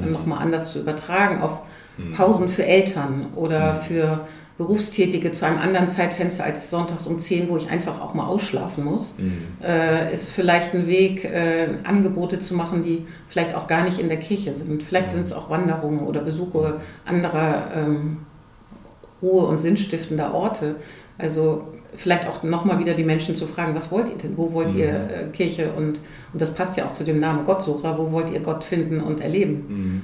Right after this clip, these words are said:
Speaker 1: Mhm.
Speaker 2: Und
Speaker 1: Ja.
Speaker 2: und das ist für mich tatsächlich auch selten sonntags um zehn in der Kirche.
Speaker 1: Hm.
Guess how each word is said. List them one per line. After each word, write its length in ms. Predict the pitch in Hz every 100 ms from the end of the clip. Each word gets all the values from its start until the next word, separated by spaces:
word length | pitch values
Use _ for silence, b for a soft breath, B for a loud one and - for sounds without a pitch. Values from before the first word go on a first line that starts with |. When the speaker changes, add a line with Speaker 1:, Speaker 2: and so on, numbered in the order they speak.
| - -
Speaker 1:
Mhm. 60 |
Speaker 2:
Und 360 | 156 151 151 156 - -
Speaker 1:
Ja. 240 | 123 - - - - B B B -
Speaker 2:
und 240 | 175 180
das 180 | 180 -
ist 140 | 175
für 100 | -
mich 320 | 190 214 - -
tatsächlich 520 | 208 196 190 180 185
auch 260 | 180 - - -
selten 480 | 160 175 226 226 208
sonntags 420 | 180 190 180 -
um 120 | 165
zehn 240 | - 175 156
in 80 | 156
der 100 | 151
Kirche. 320 | 160 156 - -
Speaker 1:
Hm. 280 | 98 92